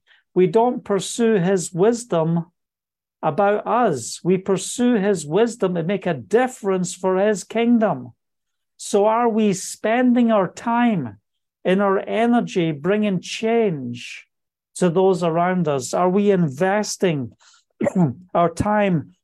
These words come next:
and our lives into the broken, into the needs of others? Or are we so focused on ourselves that we don't know how to sow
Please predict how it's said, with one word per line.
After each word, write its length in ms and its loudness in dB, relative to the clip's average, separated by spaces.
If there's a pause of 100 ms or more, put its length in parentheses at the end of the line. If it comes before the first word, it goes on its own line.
and 160 0
our 160 2
lives 760 -2 (240)
into 320 0
the 140 0
broken, 720 -2 (260)
into 340 0
the 140 -2
needs 500 0
of 280 -4
others? 580 -2
Or 200 0
are 60 2
we 160 0
so 320 0
focused 540 0
on 100 0
ourselves 760 -2 (360)
that 140 2
we 140 0
don't 280 0
know 140 -2
how 300 -2
to 200 -6
sow 640 0